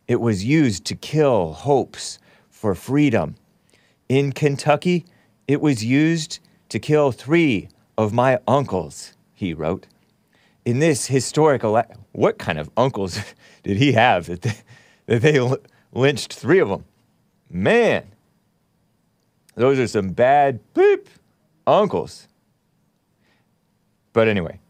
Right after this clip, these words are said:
sorry, kids. "In this historic election, the choice is clear. Rand Paul." <laughs> Rand Paul, as you may know,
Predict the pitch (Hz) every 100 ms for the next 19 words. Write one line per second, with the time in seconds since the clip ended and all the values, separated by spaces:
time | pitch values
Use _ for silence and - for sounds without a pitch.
0 | _ _ _ _ _ - 92 69 71 67
1 | - _ _ _ _ - 139 165 151 135
2 | - 165 160 143 123 123 - 117 110 95
3 | - 127 110 90 - - 123 104 78 -
4 | _ _ - 120 151 165 156 117 - 139
5 | 160 170 160 143 107 95 - - - 196
6 | 170 127 - - _ _ _ - _ -
7 | 185 220 131 165 165 135 120 127 123 120
8 | 117 110 110 110